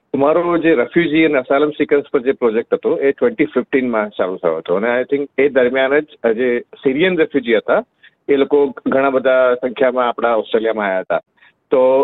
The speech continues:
અમે પછી, અ, તમે જે કીધું એ પ્રમાણે કે not only કે એમની, અ, શું કહેવાય કે ટેકનોલોજી લિટરસીમાં ઇસ્યુ હતા, એમની લેંગ્વેજ તમે ગણી લો, એમના કલ્ચરલ જે બેકગ્રાઉન્ડ હતા,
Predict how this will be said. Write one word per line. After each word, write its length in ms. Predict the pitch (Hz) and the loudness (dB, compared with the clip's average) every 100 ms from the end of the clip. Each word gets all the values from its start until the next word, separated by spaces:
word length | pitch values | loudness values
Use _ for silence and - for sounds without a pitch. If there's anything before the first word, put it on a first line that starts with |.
| - | 0
અમે 300 | 131 151 175 | 0 2 2
પછી, 540 | 175 165 175 175 170 | 0 0 2 2 0
અ, 180 | 165 147 | 0 0
તમે 220 | 143 147 | 0 0
જે 120 | 156 | 0
કીધું 260 | 165 147 160 | 0 0 2
એ 40 | |
પ્રમાણે 440 | 160 151 113 95 135 | 2 0 -2 -4 -4
કે 400 | - 143 135 135 - 127 135 - - | 0 2 2 2 -2 -6 -6 -4 -2
not 280 | 127 156 160 151 | 2 2 2 2
only 440 | 147 147 143 143 - _ - | 2 2 2 -2 -8 _ -2
કે 60 | 131 | 0
એમની, 500 | 120 123 131 131 131 | 0 -2 -2 -4 -2
અ, 300 | 107 107 107 | 0 2 0
શું 140 | - | 0
કહેવાય 140 | 117 | 0
કે 120 | 110 117 | 0 -2
ટેકનોલોજી 520 | 113 127 127 110 123 | -4 -2 -2 -2 -2
લિટરસીમાં 680 | 113 - 120 127 120 117 110 | -2 -2 -2 -2 0 -2 -2
ઇસ્યુ 300 | 113 120 101 | -2 -2 0
હતા, 280 | - 170 214 - _ - | 0 -2 -4 -18 _ -4
એમની 220 | 127 127 | -2 0
લેંગ્વેજ 520 | 117 117 127 131 135 - 139 | 0 0 0 0 -2 -4 -2
તમે 180 | 120 | -2
ગણી 220 | 120 117 113 | 0 -2 0
લો, 360 | 110 110 113 | 2 2 2
એમના 240 | 117 120 123 | -2 -2 -2
કલ્ચરલ 720 | - 127 127 135 127 127 127 | -2 -4 0 2 2 0 -2
જે 180 | - 127 | -2 0
બેકગ્રાઉન્ડ 460 | 117 110 123 127 - | 0 0 -2 -2 -4
હતા, 320 | - 113 | -2 0